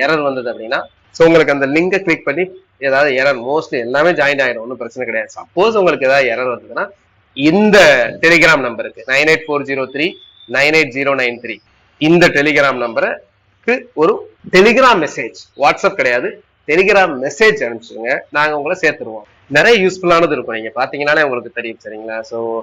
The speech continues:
உங்களுக்கு இந்த மாதிரி ஈஸியா, இப்போ ஹிஸ்டரியில பாத்தீங்கன்னா ஏதாவது எல்லாம் முக்கியமான இயர்ஸ் அந்த மாதிரி இருக்கும், பாலிட்டியில முக்கியமான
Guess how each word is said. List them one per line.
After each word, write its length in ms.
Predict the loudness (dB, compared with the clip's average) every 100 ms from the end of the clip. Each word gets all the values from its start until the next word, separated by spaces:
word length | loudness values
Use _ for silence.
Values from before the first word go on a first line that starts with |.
| -12 _ -10
உங்களுக்கு 340 | -6 -6 -4 -4 -2 -4 -6 -6 -10 -8 -6
இந்த 120 | -2 0
மாதிரி 180 | 0 0 -2 -4 _ _ _
ஈஸியா, 400 | -6 -4 -4 -4 -4
இப்போ 120 | -4 -6 -10
ஹிஸ்டரியில 320 | -14 -4 -2 -2
பாத்தீங்கன்னா 320 | -2 -2 -2
ஏதாவது 180 | 0 -2
எல்லாம் 180 | -2 -4
முக்கியமான 420 | -6 -2 0 0 -2 -4
இயர்ஸ் 300 | -6 -8 -12
அந்த 100 | -12 -10
மாதிரி 160 | -10
இருக்கும், 300 | -10 -14 -14 -14 -2
பாலிட்டியில 420 | 2 2 0 -6 -10
முக்கியமான 400 | -12 -12 -8 -6